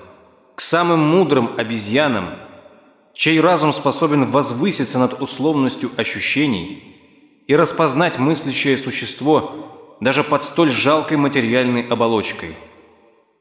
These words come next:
Такое высокопарное и полное самоунижение начало навязали мне Зира с Корнелием, утверждая, что оно польстит орангутангам.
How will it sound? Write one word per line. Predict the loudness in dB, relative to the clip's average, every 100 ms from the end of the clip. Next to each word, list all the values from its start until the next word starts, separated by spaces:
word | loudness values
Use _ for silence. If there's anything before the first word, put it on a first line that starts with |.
| _ _ _ _
Такое | -4 4 4
высокопарное | 4 2 2 2 4 4 4 2
и | 0
полное | 0 2 4 4 4
самоунижение | 2 2 2 2 2 2 2 4 2
начало | 0 0 2 2
навязали | 2 0 2 2 2
мне | 0 0 -2
Зира | -2 -2 2 2
с | 0
Корнелием, | -2 0 2 0 0 -4 -10 -20 -20 _ _ -6
утверждая, | -2 2 2 4 4 4
что | 2 0
оно | 2 2
польстит | 0 0 -2 -6 -2
орангутангам. | 0 0 -2 -2 -2 -2 -8 -14